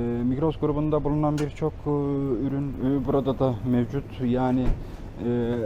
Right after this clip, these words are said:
aynı markaların birbirin-, birbirlerinde, e, mevcut. E, fakat, e, kar marjları, e, marketin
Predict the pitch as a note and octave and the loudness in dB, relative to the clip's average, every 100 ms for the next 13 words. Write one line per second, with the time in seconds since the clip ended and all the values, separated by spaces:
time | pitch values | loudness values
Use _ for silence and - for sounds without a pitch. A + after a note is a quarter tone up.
0 | G2 C3+ D#3 C3+ A#2 - - - - - | 2 4 4 4 2 -2 -10 -10 -10 -6
1 | A2 A#2 A2 A2+ B2 A#2 B2 A#2 B2 D3 | -2 0 2 2 2 0 0 2 0 -2
2 | - - - - - B3 C4 B3+ B2+ F3+ | -4 -8 -6 -2 0 2 2 4 4 2
3 | A#3+ - - - C#3 B2+ C3+ C3 C3 C3+ | 2 -2 -2 4 6 8 8 8 8 6
4 | C3 C3+ C#3 - - - - A#2 B2 B2 | 4 4 2 0 -4 -4 -2 2 4 6
5 | C#3 A#2 D3+ - - - - F#2 A2+ A#2+ | 6 6 2 -2 -6 -6 -4 -2 0 2
6 | A2+ A2 - D#3+ E3 D#3+ D#3+ D3+ C#3+ - | 0 2 4 4 2 0 0 0 0 6
7 | D#3+ E3 D#3 D#3 D3+ D3+ E3 E3 B2 C#3 | 8 10 8 6 6 6 4 4 4 4
8 | C#3+ C#3+ C#3 D#3 C#3 D3 | 6 4 4 2 2 2